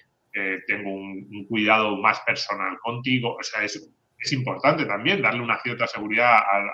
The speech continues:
al ahorrador, al inversor, pero tiene que ir más allá. Tiene que ser más lo que tú has dicho, una planificación financiera real. Y eso no sé si se está, me, me, mi, mi sensación, yo en los casos que he conocido,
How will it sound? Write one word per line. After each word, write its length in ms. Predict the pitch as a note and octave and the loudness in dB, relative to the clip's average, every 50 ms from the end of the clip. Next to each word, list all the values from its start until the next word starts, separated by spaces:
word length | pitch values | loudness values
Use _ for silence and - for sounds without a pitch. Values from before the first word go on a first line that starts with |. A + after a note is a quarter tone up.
| - | -2
al 80 | G#2 G#2 | 0 2
ahorrador, 480 | G2 G2+ G2 G2 F#2+ G2 B2+ F#3+ A3 | 2 2 2 0 0 0 0 0 0
al 140 | E3 B2 A#2 | 0 0 -2
inversor, 400 | A2+ A2+ A2+ A2 G#2+ - D3 B2 - - _ _ _ _ _ _ - | -4 -6 -6 -6 -4 -4 -4 -6 -6 -10 _ _ _ _ _ _ -4
pero 160 | A#2 A2+ G#2+ | -2 0 2
tiene 180 | - C3+ B2+ A#2+ | 2 2 2 2
que 80 | A#2+ | 0
ir 80 | B2 G#2+ | -2 -2
más 200 | G2+ G2 - - | -2 -4 -4 -6
allá. 180 | F2 - - - _ _ _ _ _ _ | -10 -14 -18 -20 _ _ _ _ _ _
Tiene 220 | - - B2 G#2 F2+ | -2 0 0 0 0
que 120 | - F#2+ | -2 -4
ser 200 | - - C3 B2 | -4 -2 -4 0
más 280 | - C3 D#3+ G#3 G3+ G3 - - _ _ _ _ _ _ _ _ _ _ _ | 2 4 4 4 2 0 -6 -12 _ _ _ _ _ _ _ _ _ _ _
lo 160 | - A2+ A2 G2+ | -6 -4 -4 -4
que 100 | G#2+ G2+ | -4 -2
tú 80 | G#2+ | 0
has 120 | G2+ F#2 F2+ | 0 -2 -2
dicho, 360 | F2+ - - - - - _ - | -4 -10 -14 -18 -20 -18 _ 0
una 240 | C3+ B2+ A2 F#2 | 4 4 4 4
planificación 800 | - G#2+ G2 G2 G#2 G2+ - A2 G#2 A2 A2 - D3 D#3 E3 D#3 B2+ | 4 4 2 2 2 -2 -4 -2 0 0 0 0 -2 -4 -4 -4 -8
financiera 680 | - - F#2+ F#2+ F#2 - - B2+ C#3 D3 D3+ - - - G#2+ | -10 -8 -8 -8 -8 -4 -2 2 2 2 2 2 -2 -8 -12
real. 320 | G2+ F#2+ F#2 F2+ F2 E2+ - - _ _ _ _ _ | -8 -6 -4 -4 -4 -6 -8 -12 _ _ _ _ _
Y 220 | B2+ A#2+ B2+ C#3+ | -2 2 4 4
eso 460 | D#3+ D#3+ - - E3+ F3+ G3 F#3+ - - _ _ _ _ _ _ _ _ _ _ _ | 4 2 0 -2 -4 -4 -4 -6 -8 -16 _ _ _ _ _ _ _ _ _ _ _
no 300 | - A#2+ A#2+ B2+ B2 B2 | -6 -2 -2 -2 -2 -2
sé 220 | - - - D3 D#3+ | -4 -4 -2 -2 -2
si 140 | - C3 B2 | -2 -4 -6
se 120 | - G#2 | -6 -6
está, 440 | G2 - - A#2 A#2 A#2 - - - | -8 0 4 6 6 6 6 4 0
me, 180 | G#2 G2 G2 G2+ | -6 -6 -6 -6
me, 220 | G#2 G#2 G#2 A2+ | -2 0 0 0
mi, 320 | A2+ A2+ A2+ B2 C3 C3 C3+ | 0 -2 -6 -6 -6 -6 -4
mi 120 | B2 B2 | -4 -4
sensación, 600 | B2 C3 C#3 B2+ - C3+ B2 - F3 G3 G3 F#3 C#3 | -2 -2 -4 -4 -4 -4 -2 0 0 0 0 -2 -2
yo 120 | B2+ C#3+ D3 | 0 0 2
en 80 | C3+ | 2
los 120 | B2+ A#2+ - | 2 0 0
casos 300 | - D3+ - D3 - - | 0 0 0 0 -4 -8
que 80 | - | -8
he 20 | - | -8
conocido, 460 | A#2+ G#2+ G#2 - - D#3+ G3 A3 | -6 -6 -6 -6 -4 -2 0 0